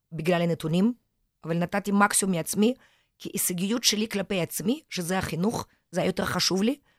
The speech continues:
מלנצח בתחרות. הייתי צריכה כל יום לנצח את עצמי. להוריד משקל, לעשות שפגאט, לקבל תשומת לב של המאמן.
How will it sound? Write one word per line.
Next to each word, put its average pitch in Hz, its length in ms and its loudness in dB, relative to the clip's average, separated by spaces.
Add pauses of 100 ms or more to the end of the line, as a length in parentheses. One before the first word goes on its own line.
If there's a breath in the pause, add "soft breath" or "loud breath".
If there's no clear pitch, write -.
(100)
מלנצח 202 720 4
בתחרות. 180 540 0 (460)
הייתי 180 140 -8
צריכה 196 220 -2
כל 185 180 -2
יום 196 120 2
לנצח 180 380 -2
את - 80 -10
עצמי. 139 260 -8 (500)
להוריד 170 280 2
משקל, 180 420 2
לעשות 170 300 -4
שפגאט, 175 440 0
לקבל 170 320 -4
תשומת 185 320 -2
לב 185 100 0
של 180 180 0
המאמן. 170 480 4